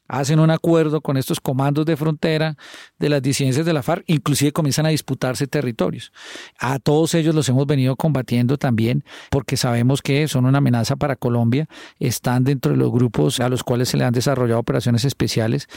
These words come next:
y, por supuesto, en el caso de el, la entrada que ellos han querido hacer, sobre todo en Putumayo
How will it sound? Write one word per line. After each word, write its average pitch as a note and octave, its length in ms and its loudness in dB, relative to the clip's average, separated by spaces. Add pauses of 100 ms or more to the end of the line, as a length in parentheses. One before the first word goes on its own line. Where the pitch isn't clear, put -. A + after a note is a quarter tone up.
(260)
y, C#3 120 2
por B2 240 0
supuesto, B2+ 580 0 (180)
en B2 160 2
el A#2 160 0
caso B2+ 580 -2 (320)
de C3 460 0
el, B2 200 0
la B2 180 0
entrada C3 420 -2
que - 120 -6
ellos C3 160 0
han C#3 80 -2
querido C#3 240 0
hacer, C3+ 260 -2
sobre A#2+ 220 -4
todo C3+ 120 -2
en C3+ 60 0
Putumayo D3 720 0